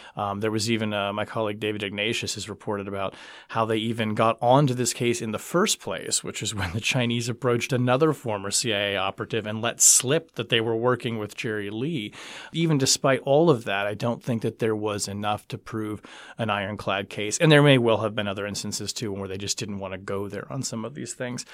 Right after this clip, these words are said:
But I think, you know, given the, uh, severity of the sentence, given the,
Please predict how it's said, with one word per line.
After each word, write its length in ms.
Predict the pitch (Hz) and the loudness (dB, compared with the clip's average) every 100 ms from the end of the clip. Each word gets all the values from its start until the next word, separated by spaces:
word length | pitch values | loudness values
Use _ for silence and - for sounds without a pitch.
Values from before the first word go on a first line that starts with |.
| - - | -20 -2
But 100 | 147 | 6
I 60 | 131 | 6
think, 260 | 127 170 151 | 6 2 2
you 60 | |
know, 100 | 123 | 0
given 440 | 110 117 139 135 113 | 2 4 4 4 2
the, 320 | 107 95 - - - - | 0 -4 -8 -16 -14 -6
uh, 160 | 95 | -4
severity 720 | 95 - 113 107 107 107 104 | 0 0 0 -2 0 0 -2
of 160 | 92 - | -6 -6
the 80 | - | -6
sentence, 720 | - 135 131 127 110 98 - | -2 0 0 -2 -2 -4 -6
given 420 | 107 98 101 101 | -8 -8 -10 -10
the, 340 | 95 92 95 | -12 -10 -12